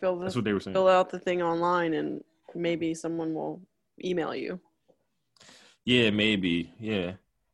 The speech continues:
Speaker 2: "Hey, Tamika, I was wondering if you're still looking for employment." It's, like, six months later. <laughs> You already got a new job.
Speaker 1: Yeah.
Speaker 2: You already, like, said, "Fuck, fuck, uh,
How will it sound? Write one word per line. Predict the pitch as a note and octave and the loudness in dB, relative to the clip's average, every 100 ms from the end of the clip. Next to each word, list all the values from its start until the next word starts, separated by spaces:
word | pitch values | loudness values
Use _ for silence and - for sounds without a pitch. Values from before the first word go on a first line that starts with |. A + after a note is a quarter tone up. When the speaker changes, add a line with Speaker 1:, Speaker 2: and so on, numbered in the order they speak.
| - | -4
Speaker 2:
"Hey, | A#4 | -2
Tamika, | A#4 F#4+ F#4 | 0 0 2
I | F#4 F4+ | 4 2
was | D#4 | 2
wondering | D4+ B3+ A#3+ | 2 2 2
if | A#3+ A#3+ | 0 -2
you're | A#3+ | -4
still | - B3 | -2 -2
looking | G3+ F#3+ G3+ | 0 0 -2
for | - F#3 | 0 0
employment." | F#3 F#3 F#3 F#3 D#3 | 2 0 0 0 0
It's, | - | 2
like, | B2+ G#2+ | 2 2
six | - G#2+ - | 0 -4 -2
months | F#2 E2 | -4 -2
later. | F2 D2 C#2+ E2+ | -4 -4 -6 -8
<laughs> | |
You | B2+ B2 G#2+ A2 | -6 -4 -2 0
already | G2 F2+ | 0 0
got | F2+ | 0
a | F2+ | -2
new | E2+ | -4
job. | E2 F#3+ | -4 -2
Speaker 1:
Yeah. | E3+ - - _ _ - _ _ - | -2 -4 -12 _ _ -20 _ _ 0
Speaker 2:
You | A#2 | 4
already, | A#2+ A#2 A2 | 6 6 6
like, | G#2 F#2+ F2+ F2+ - | 4 4 0 -8 -14
said, | - - F#2+ | -8 -2 -2
"Fuck, | - - G#2 G2 - _ _ _ _ _ _ _ _ _ | -2 0 2 2 -4 _ _ _ _ _ _ _ _ _
fuck, | - A2 G#2+ | 0 2 2
uh, | G#2 F#2+ F2+ F2 F2 | 0 2 2 0 -4